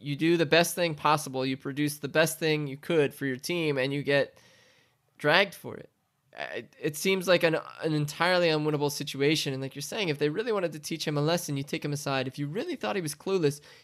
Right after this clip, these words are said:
you do not put him in such a spotlight and basically slash him up for people to pick apart.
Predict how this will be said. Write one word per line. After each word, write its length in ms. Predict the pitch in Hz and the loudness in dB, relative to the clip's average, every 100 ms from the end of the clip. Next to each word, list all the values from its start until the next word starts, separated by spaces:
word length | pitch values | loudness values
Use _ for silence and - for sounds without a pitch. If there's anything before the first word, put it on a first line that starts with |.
| - | -8
you 140 | 170 | -8
do 200 | 151 156 | -2 0
not 520 | 147 147 160 160 - | 4 6 8 6 2
put 140 | - 139 | -4 -2
him 260 | 139 127 - _ _ - | -2 -4 -10 _ _ -10
in 140 | 147 | -6
such 220 | 151 147 | -2 -2
a 40 | 139 | -4
spotlight 760 | - - 151 151 123 139 131 _ _ _ _ | -2 6 6 6 4 -2 -4 _ _ _ _
and 300 | 151 143 139 | 2 4 4
basically 460 | 143 147 151 151 143 | 4 4 2 0 0
slash 380 | 135 151 143 139 | 0 2 4 2
him 100 | 135 | 2
up 340 | 156 139 - _ _ _ - | 2 2 -2 _ _ _ -6
for 120 | 147 | -2
people 340 | 151 151 143 | 0 0 -2
to 440 | 139 147 143 143 139 _ _ - | -2 0 2 2 -2 _ _ -6
pick 160 | 165 | -4
apart. 440 | 156 170 214 - | -4 -2 -2 -2